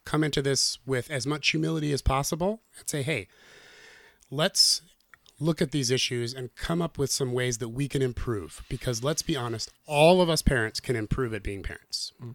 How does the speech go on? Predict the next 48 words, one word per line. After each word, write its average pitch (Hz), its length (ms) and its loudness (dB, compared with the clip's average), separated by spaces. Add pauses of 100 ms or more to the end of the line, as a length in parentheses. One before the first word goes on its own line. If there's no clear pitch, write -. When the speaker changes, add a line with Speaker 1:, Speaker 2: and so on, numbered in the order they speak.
(140)
Speaker 1:
We 151 100 -6
can 127 120 -6
all 123 200 -2
do 147 140 -2
a 139 40 0
better 120 220 0
job 110 200 -4
than 104 140 -6
we've 98 160 -8
done 98 180 -8
before. 120 500 -4 (680)
By 135 120 2
saying 143 340 2
that 127 140 -4
we 135 100 -6
can 135 160 -6
improve, 135 420 -2
it's 131 200 -8
not 127 200 -2
saying 127 260 -2
that 113 120 -8
what 127 160 -6
we've 127 180 -6
done 123 200 -4
in 120 80 -4
the 113 80 -8
past 123 400 -2
is - 120 -4
horrible 165 540 0 (180)
or 117 140 -4
terrible, 156 480 0 (260)
or 123 80 -6
we've 117 280 -6
ruined 151 240 4
our 147 100 4
kids' 139 320 -2
lives, 165 420 -4
or 110 160 -8
any 165 220 4
of 185 100 4
those 180 200 4
kind 196 180 4
of 180 80 0
things. 190 480 -2 (500)
Um, 113 400 -6
let's - 280 -6
try 160 320 -2
to 123 360 -2